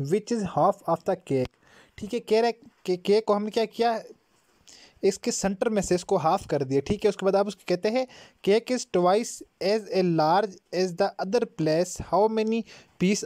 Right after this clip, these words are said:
are there in?" कह रहा है कि जो एक जो पीस है हमारे पास लार्ज वाला, इसको भी हम क्या करना है, ट्वाइस कर देंगे, आधा कर देंगे, ठीक है, it means को आधा कर देंगे। ये बा-, ये बात कह रहा है कि हमारे पास एक केक है, सबसे पहले हम इसको हाफ करेंगे, फिर ये हमारे पास एक जो पीस होगा हम इसको ट्वाइस कर देंगे, एक पीस को भी हम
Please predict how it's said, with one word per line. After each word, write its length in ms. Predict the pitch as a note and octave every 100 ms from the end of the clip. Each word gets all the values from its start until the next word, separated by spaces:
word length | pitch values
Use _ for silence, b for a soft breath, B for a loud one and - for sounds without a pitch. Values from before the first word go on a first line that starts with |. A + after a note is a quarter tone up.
| -
are 160 | D3+ C3
there 220 | C#3 C3
in?" 140 | B2+ B2+ B B -
कह 120 | G#3
रहा 60 | A3+
है 60 | A#3+
कि 100 | A3+
जो 180 | G#3+ G#3+
एक 240 | F#3+ G3+
जो 120 | G#3+ A3 -
पीस 200 | A3 A#3+
है 60 | A#3
हमारे 200 | G3+ F3
पास 260 | F#3 F3+
लार्ज 320 | D#3 D3+ E3+
वाला, 200 | F#3+ G3+ G#3
इसको 200 | - A#3
भी 100 | A#3
हम 100 | A3
क्या 140 | A#3
करना 160 | A3 A3+
है, 40 |
ट्वाइस 320 | G3 F#3+ A3+
कर 180 | - D#3+
देंगे, 240 | D3+ E3+
आधा 300 | G#3 F#3 G3 F#3+
कर 180 | C#3
देंगे, 220 | B2+ C3+ C#3+
ठीक 240 | - G#3+
है, 120 | A3+ B B B -
it 120 | F#3+
means 260 | F#3+ A3 -
को 120 | G#3
आधा 200 | G3 D#3
कर 180 | D3+ C#3
देंगे। 200 | C#3 C#3+
ये 180 | D#3+ F#3+
बा-, 160 | G3 D#3+
ये 120 | F3+
बात 220 | F3 E3
कह 120 | -
रहा 80 | E3+
है 60 | F#3+
कि 120 | F#3+
हमारे 220 | F3 E3
पास 160 | F#3 G3+
एक 120 | G3
केक 300 | E3+ F3+ F3+ A#3+
है, 160 | A#3+ B B _
सबसे 220 | - G#3 G#3+
पहले 160 | A3+
हम 60 | A3
इसको 200 | - G3+
हाफ 260 | D3 E3 -
करेंगे, 420 | A3+ A3 A3 G#3+ B B -
फिर 120 | G3+
ये 120 | G3+
हमारे 200 | G#3+ G3 F#3+
पास 220 | G#3 G3+
एक 120 | G3+
जो 100 | A3
पीस 260 | A3 G#3 A3
होगा 220 | G#3 G3+
हम 80 | G3
इसको 180 | - G#3
ट्वाइस 280 | F3+ G3 -
कर 180 | D3+
देंगे, 260 | C3 B2+ B2
एक 220 | - F3+
पीस 180 | G3 G#3
को 120 | -
भी 100 | G#3
हम 260 | G#3 G#3+